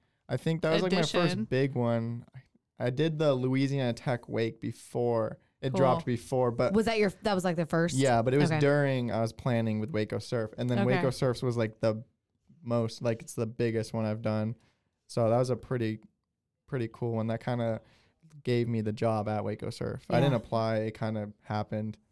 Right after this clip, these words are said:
Speaker 2: <laughs>
Speaker 1: So it was
Speaker 2: Love
Speaker 1: pretty
Speaker 2: it.
Speaker 1: cool.
Speaker 3: I feel like
Speaker 1: <laughs>
Speaker 3: that's always the best way, though.
Speaker 1: Yeah.
Speaker 3: It's not, it's just,
Speaker 1: Yeah.
Speaker 3: like, natural that it
Speaker 2: And that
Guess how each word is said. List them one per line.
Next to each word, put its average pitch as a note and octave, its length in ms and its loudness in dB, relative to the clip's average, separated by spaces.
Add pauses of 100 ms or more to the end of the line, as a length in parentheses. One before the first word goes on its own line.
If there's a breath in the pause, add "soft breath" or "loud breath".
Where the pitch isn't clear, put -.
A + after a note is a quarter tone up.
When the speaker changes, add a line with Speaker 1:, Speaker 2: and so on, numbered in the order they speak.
(120)
Speaker 2:
<laughs> - 100 -10
Speaker 1:
So - 160 0
it - 20 2
was - 100 2
Speaker 2:
Love - 140 2
Speaker 1:
pretty C#3 140 2
Speaker 2:
it. A#2+ 40 -6
Speaker 1:
cool. A2+ 240 2
Speaker 3:
I A#2 60 4
feel - 120 6
like C#3+ 100 6
Speaker 1:
<laughs> - 20 2
Speaker 3:
that's B3 180 4
always B3 220 4
the - 80 2
best G3 240 0
way, F#3+ 160 2
though. D3 160 2
Speaker 1:
Yeah. B2 260 6
Speaker 3:
It's A2 80 -2
not, - 140 -4
it's E3 120 -2
just, D3 120 2
Speaker 1:
Yeah. A#2+ 60 4
Speaker 3:
like, D#3+ 140 2
natural D3 480 0
that C#3 120 -2
it C3+ 160 -2 (200)
Speaker 2:
And G#3 100 -2
that G#3+ 80 4